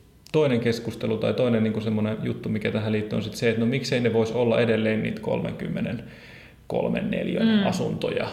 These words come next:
Speaker 1: ja, ja tietyllä tavalla olisi edelleen sit joku tämmönen palveluhenkilö
Speaker 2: Mm.
Speaker 1: siinä. Et jotenkin ne ei ehkä ihan kohtaa ne just nää, että, et jos, jos tehdään niinku hurjan tiukkaa ja, ja sitten toisaalta lisätään. Et, et se on, se on niinku jännä juttu, että sit tää innovaatio tapahtuu kuitenkin näiden niinku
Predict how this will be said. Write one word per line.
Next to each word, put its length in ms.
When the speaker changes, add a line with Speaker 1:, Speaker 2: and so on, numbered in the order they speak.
Speaker 1:
ja, 220
ja 100
tietyllä 340
tavalla 340
olisi 220
edelleen 360
sit 160
joku 160
tämmönen 280
palveluhenkilö 1300
Speaker 2:
Mm. 40
Speaker 1:
siinä. 340
Et 100
jotenkin 360
ne 160
ei 60
ehkä 220
ihan 220
kohtaa 580
ne 140
just 240
nää, 240
että, 340
et 200
jos, 340
jos 120
tehdään 340
niinku 240
hurjan 420
tiukkaa 800
ja, 120
ja 60
sitten 320
toisaalta 560
lisätään. 420
Et, 120
et 120
se 80
on, 220
se 80
on 60
niinku 140
jännä 300
juttu, 400
että 200
sit 200
tää 200
innovaatio 640
tapahtuu 420
kuitenkin 480
näiden 320
niinku 300